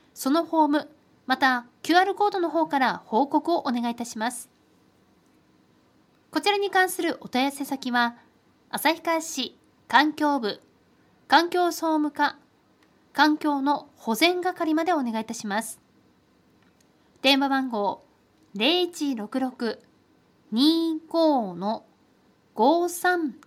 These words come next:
五零、零一六六二五の五三五零、こちらまでお願いいたします。セアカゴケグモについてのお知らせでした。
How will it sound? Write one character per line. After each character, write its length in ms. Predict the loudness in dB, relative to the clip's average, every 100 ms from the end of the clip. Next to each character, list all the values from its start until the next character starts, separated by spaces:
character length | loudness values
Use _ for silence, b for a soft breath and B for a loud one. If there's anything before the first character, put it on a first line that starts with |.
| _ -6
五 340 | -2 0 -2
零、 340 | -2 -2 -4 _ _ _ _ _ _ _ _ _ _ _
零 200 | 0 2
一 320 | 0 -4 -6
六 260 | -6 -6 -4
六 380 | -4 -2 -6 -6 _ _ _ _ _ _
二 400 | 0 2 2 0
五 380 | 2 2 0 -2
の 280 | -4 -4 -10 _ _ _ _
五 260 | 0 2 2
三 400 | 2 0 0 -2
五 320 | -2 0 2
零、 340 | 2 0 -2 -12 _ _ _ _
こ 100 | -6
ち 100 | -2
ら 80 | 0
ま 100 | 0
で 220 | 0 -4 _
お 80 | -8
願 120 | -8
い 60 |
い 40 | -8
た 100 | -12
し 120 | -12
ま 140 | -10 -10
す。 180 | -12 -20 _ _ _ _ _ _ _ _ _ _ _ _ _ _
セ 200 | -6 -2
ア 80 | -2
カ 160 | 0 -2
ゴ 140 | -2
ケ 140 | -4 -2
グ 100 | 0
モ 100 | 0
に 140 | -2
つ 140 | -2
い 80 | -4
て 100 | 0
の 200 | 0 0
お 80 | -4
知 120 | -6
ら 80 | -6
せ 120 | -4
で 100 | -6
し 80 | -6
た。 220 | -4 -4